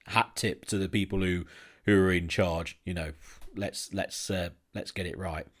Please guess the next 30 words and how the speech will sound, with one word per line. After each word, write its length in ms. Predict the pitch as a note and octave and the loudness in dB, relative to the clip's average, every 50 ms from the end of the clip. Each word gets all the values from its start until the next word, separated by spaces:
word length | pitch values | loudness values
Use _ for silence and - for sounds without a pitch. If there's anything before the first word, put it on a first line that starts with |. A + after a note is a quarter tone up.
| _ - - - - _ | _ -20 -20 -20 -12 _
And 120 | - - - | -2 2 6
hopefully 440 | A2+ G#2+ - - - G2+ F#2+ F#2 F2 | 6 6 6 4 2 2 2 2 2
the, 160 | E2+ G2 G2 | 2 0 -2
it 220 | - - E2+ - | -2 -4 -6 -4
carries 300 | - G#2+ G2 F2+ F2+ F#2+ | -2 0 0 0 0 0
on 120 | F#2+ F2 F2+ | 0 -2 -2
with 120 | F2 D#2+ | -4 -6
the 40 | D#2+ | -6
Paras. 480 | - - G#2+ G#2+ G2+ F2 D#2 D2+ - | -4 -2 -2 0 0 -2 -4 -6 -8
But, 340 | - - G2 F#2 - - - | -6 -4 -4 -4 -4 0 2
um, 200 | A2 G2+ G2 F#2+ - - - - - - - _ - | 2 2 2 0 -4 -8 -20 -20 -20 -20 -20 _ 2
with 200 | A2+ A#2 G#2+ G#2 | 6 6 6 6
no 280 | A#2+ B2 C#3+ C3 C3 C3 | 6 8 10 10 10 8
fans 440 | C3 - C3 B2 A#2 A2+ A2 F#2+ | 6 4 4 4 4 4 2 0
there, 220 | F#2 F#2 F2+ F2+ F#2+ | 0 0 0 0 0
it, 240 | F2+ G2 G#2+ - A2 | 0 0 0 0 2
it 40 | |
was 160 | A2+ A2+ G2+ - | 2 2 0 0
just 240 | A#2+ A2 - - | 0 -2 -2 0
so 320 | - - C3+ C3+ C3 B2 A2+ | 4 8 10 10 12 10 10
disappointing. 880 | G#2 A#2 G#2+ - G#2 - - B2 B2 A#2 A2 G2 F#2 - E2 C#2+ D2 C#2+ | 8 4 0 0 -2 -2 2 2 4 4 2 0 -2 -4 -8 -10 -8 -8
I 60 | F#2 | -6
mean, 160 | G#2 A2+ G2 | -6 -4 -4
imagine 400 | F#2+ G2 A2+ C3+ A2 E2 E2+ E2+ | -4 -4 -2 -2 -2 -2 -4 -4
being 300 | E2 G2+ G2 F2+ E2+ E2 | -4 -2 -2 -2 -2 -2
Japanese 580 | - A2 F#2 - - G2 F#2+ G2 G2 F#2 E2 - | -4 -4 -4 -4 -6 -6 -4 -4 -2 -4 -4 -6
and 100 | F2 F2+ | -6 -6
living 220 | G2 F#2+ F2+ F#2+ | -6 -4 -4 -4
in 200 | F#2+ F2+ F2+ E2+ | -4 -4 -4 -6
Tokyo 580 | - - - G#2 F#2+ F#2+ - - D#2 D2 C#2+ | -6 -6 -6 -4 -6 -6 -8 -8 -8 -8 -8